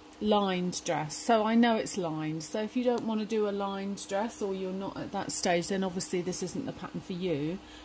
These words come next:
because it won't show you how to finish it if it's unlined. Then it says, "Has fitted bodice." Now, fitted is a description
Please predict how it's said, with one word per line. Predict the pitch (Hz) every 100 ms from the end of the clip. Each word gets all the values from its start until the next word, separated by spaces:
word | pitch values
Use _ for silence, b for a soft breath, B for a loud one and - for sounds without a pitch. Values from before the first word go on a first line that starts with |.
| B
because | - 220
it | 196
won't | 240 240
show | 220 247
you | 226 226 214
how | 208 214
to | -
finish | 226 254 226 208 -
it | 156 -
if | - -
it's | - -
unlined. | 180 175 156 156 156 156 - - - - B B B B B -
Then | 262
it | 269
says, | 262 294 247 -
"Has | 262 247 -
fitted | - 277 - 226 -
bodice." | 208 208 156 156 -
Now, | 220 220
fitted | - 311 - - 156 160 170 -
is | 208
a | 220
description | 214 208 - - - 180 170 165